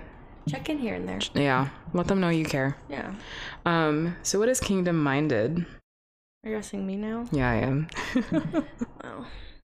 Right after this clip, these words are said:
Speaker 1: Kingdom-minded, kingdom, being kingdom-minded is that your goal is to bring people to Christ. 'Cause eternity is long.
Speaker 2: Mm.
Speaker 1: And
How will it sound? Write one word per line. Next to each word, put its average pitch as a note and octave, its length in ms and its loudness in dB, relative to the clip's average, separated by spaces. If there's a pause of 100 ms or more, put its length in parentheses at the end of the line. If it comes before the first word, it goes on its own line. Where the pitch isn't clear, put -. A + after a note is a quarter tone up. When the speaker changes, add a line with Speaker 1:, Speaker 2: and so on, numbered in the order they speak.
(160)
Speaker 1:
Kingdom-minded, A3 760 0
kingdom, A#3 800 -4
being A#3 220 0
kingdom-minded G3 800 -4 (340)
is G#3 80 0
that G3+ 180 0
your G3 100 -2
goal F#3+ 240 -2
is F#3+ 120 -4
to G3+ 80 -2
bring F#3+ 420 -4 (260)
people F#3+ 260 -4
to - 80 -4
Christ. - 520 -8 (920)
'Cause - 180 -4
eternity G#3+ 380 0
is - 180 -6
long. - 300 -6 (200)
Speaker 2:
Mm. E3+ 380 6 (1000)
Speaker 1:
And F3+ 560 -6